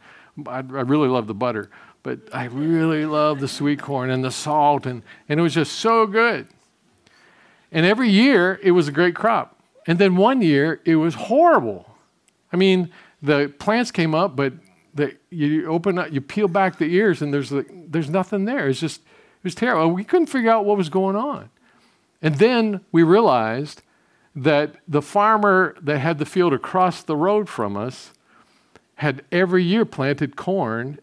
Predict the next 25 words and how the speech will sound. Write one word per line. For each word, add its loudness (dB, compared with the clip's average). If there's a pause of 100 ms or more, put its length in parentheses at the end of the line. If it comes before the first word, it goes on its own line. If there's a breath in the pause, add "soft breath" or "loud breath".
until -2
this -2
year. -4
And -8
this -2
year -2
he -4
had -6
planted -6
soybeans. -12 (1400 soft breath)
And -2
so 2
because -2
there 0
was -2
not -4
corn -2
on 0
the -2
other -2
side 0
of -4
the -4
road -2
to -8